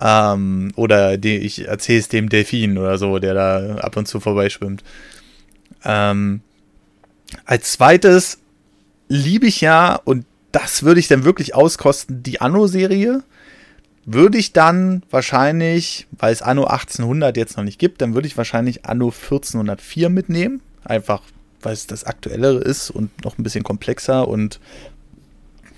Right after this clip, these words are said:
du kannst dann halt bauen, bis du umfällst. Und, äh, tatsächlich als drittes, äh,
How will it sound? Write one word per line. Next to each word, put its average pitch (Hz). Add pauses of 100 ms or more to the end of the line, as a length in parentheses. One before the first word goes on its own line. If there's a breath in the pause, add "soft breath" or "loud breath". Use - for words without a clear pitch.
(140)
du 131
kannst 120
dann 117
halt 107
bauen, 113
bis -
du -
umfällst. 165 (1800 loud breath)
Und, 240
äh, 190 (140)
tatsächlich 151
als 123
drittes, 175
äh, 127